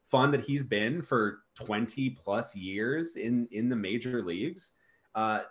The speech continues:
that's a, that is a big boost to a clubhouse. Like, you, you want fun, and the Rays clubhouse is fun, and Nelson Cruz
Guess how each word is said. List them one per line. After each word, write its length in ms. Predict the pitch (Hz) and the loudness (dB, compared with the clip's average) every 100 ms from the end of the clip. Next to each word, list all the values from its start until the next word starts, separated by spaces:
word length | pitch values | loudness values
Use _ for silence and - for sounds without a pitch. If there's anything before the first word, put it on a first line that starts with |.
| - | 0
that's 300 | - 180 269 | 2 4 4
a, 200 | 214 - | 2 0
that 160 | 151 240 | 2 4
is 120 | 302 | 8
a 80 | 311 | 6
big 460 | 123 127 151 170 | 6 0 0 2
boost 300 | 143 185 214 | 4 4 4
to 80 | 208 | 0
a 40 | 202 | 0
clubhouse. 520 | 202 302 240 - 135 | 2 2 2 2 0
Like, 100 | 135 | 2
you, 220 | 208 208 _ _ _ | 0 -2 _ _ _
you 240 | 147 190 | 2 4
want 300 | 214 185 214 - - | 6 4 4 2 4
fun, 320 | 175 160 80 | 6 6 2
and 120 | 120 | 2
the 40 | 131 | 4
Rays 300 | 127 170 170 | 6 6 4
clubhouse 400 | 147 143 147 143 | 4 6 6 4
is 200 | 143 143 | -2 -2
fun, 220 | - 131 123 | 0 0 2
and 220 | 104 107 | 0 2
Nelson 300 | 117 120 127 | 2 0 -2
Cruz 320 | 127 127 | 2 0